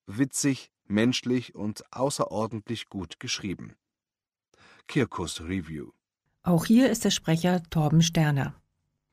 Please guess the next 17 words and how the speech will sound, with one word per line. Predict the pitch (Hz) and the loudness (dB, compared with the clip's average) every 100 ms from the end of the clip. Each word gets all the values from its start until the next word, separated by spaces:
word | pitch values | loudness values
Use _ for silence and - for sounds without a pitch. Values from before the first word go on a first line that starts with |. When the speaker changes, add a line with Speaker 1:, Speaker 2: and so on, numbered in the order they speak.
| _ _ | _ _
Speaker 2:
Die | 156 143 | 2 2
Spieldauer | 135 - 254 180 156 | 2 6 6 8 6
beträgt | 139 147 190 226 - | 4 2 4 4 2
elf | - 190 208 | 4 4 4
Stunden | - 151 143 151 | 4 4 4 4
und | 170 165 | 4 4
zehn | - 143 | 4 4
Minuten. | 147 147 156 165 131 170 - _ _ _ _ _ - | 4 4 2 2 0 -2 -6 _ _ _ _ _ 4
Speaker 1:
Wegen | 127 135 135 | 4 6 2
Sturm | - 135 151 | 4 4 6
Mathilde | 139 - 127 131 147 147 | 4 4 4 4 4 4
war | 139 | 4
das | 123 113 | 2 -2
Büro | - 107 110 131 | 2 2 4 2
am | 107 113 | 0 -6
Freitag | - 98 - 98 | 0 0 0 -8
geschlossen. | - - - 76 - 82 | -8 -12 -10 -10 -10 -14